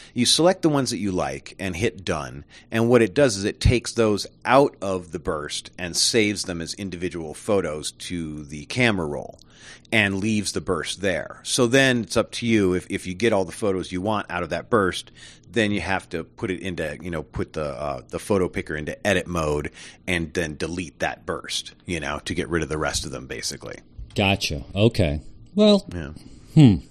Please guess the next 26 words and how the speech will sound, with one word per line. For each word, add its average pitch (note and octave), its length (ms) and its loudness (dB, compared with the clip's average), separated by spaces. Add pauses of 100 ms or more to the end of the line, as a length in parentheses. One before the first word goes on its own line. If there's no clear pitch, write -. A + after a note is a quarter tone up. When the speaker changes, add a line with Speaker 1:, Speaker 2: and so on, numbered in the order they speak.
(920)
Speaker 1:
And, G#3+ 340 12
you G3+ 120 10
know, F3+ 140 8
and D#3 180 4
right D3+ 200 8
now C#3+ 360 6
it's - 340 -6
really, B2 680 0
uh, A2 400 0 (460)
it's A#2 240 -2
really C3 180 6
an A#2+ 80 2
iPhone A2 500 -2
five C3 360 0
thing. F2+ 220 -6
You G2 120 -4
have G#2+ 280 -2
to G#2 80 -8
do G2 320 -6 (100)
all G#2+ 240 4
of G2+ 120 -2
your G2+ 140 -2
burst - 640 -4 (260)
shooting A#2+ 520 0
and C3 380 0
editing F#2 640 -4